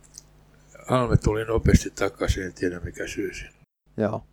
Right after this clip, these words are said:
Speaker 2: eli Halme otteli yhden ottelun tässä
Speaker 1: Joo,
Speaker 2: Star-stallissa.
Speaker 1: Star-tallissa.
Speaker 2: Ja siinä oli myös mun mielestä ainakin just tota, ö, Krister Markkusas ja Kai Kaurmäki.
Speaker 1: Joo, no sun pitää kysyä Krisulta sit, ja mä en tiedä siitä mitään muuta kuin, että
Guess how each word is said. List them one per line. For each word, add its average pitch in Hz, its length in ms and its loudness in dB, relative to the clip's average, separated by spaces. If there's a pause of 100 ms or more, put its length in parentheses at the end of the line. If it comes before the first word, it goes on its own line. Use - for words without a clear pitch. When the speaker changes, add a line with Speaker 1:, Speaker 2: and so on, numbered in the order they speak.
(120)
Speaker 2:
eli 131 120 4
Halme 160 280 8 (160)
otteli 147 360 4
yhden 135 180 8
ottelun 110 380 2
tässä 107 300 2
Speaker 1:
Joo, 98 100 -2
Speaker 2:
Star-stallissa. 107 420 2
Speaker 1:
Star-tallissa. 92 580 -2 (160)
Speaker 2:
Ja 127 60 0
siinä 160 240 8
oli 143 80 8
myös 139 220 8
mun 139 160 4
mielestä 123 320 4
ainakin 117 240 4
just 110 140 0
tota, 110 340 6 (540)
ö, 117 240 4
Krister 127 360 6
Markkusas 113 760 4
ja 110 220 8 (180)
Kai 117 200 8
Kaurmäki. 104 680 4 (720)
Speaker 1:
Joo, 127 140 -4
no 120 100 -4
sun 113 160 -2
pitää 104 240 6
kysyä 120 280 0
Krisulta 117 460 2
sit, - 200 -6
ja 107 120 4
mä 110 120 -2
en 95 80 -4
tiedä 104 260 2
siitä - 260 0
mitään 110 260 -2
muuta 113 300 0
kuin, 110 160 2
että - 140 -6